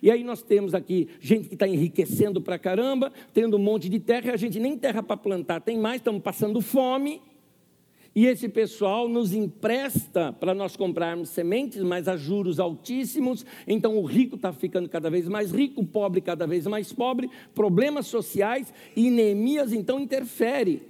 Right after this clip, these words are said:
nessa situação. Eu tô explicando isso porque aqui no Brasil a gente não tem essas coisas, né? <laughs> Tá bom. A gente precisa acordar um pouquinho mais para esses males que existe na nossa nação.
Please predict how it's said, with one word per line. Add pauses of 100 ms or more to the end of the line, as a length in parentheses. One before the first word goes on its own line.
(180)
nessa
situação. (800)
Eu
tô
explicando
isso
porque
aqui
no
Brasil
a
gente
não
tem
essas
coisas,
né? (280)
<laughs> (240)
Tá
bom. (800)
A
gente
precisa
acordar
um
pouquinho
mais
para
esses
males
que
existe
na
nossa
nação.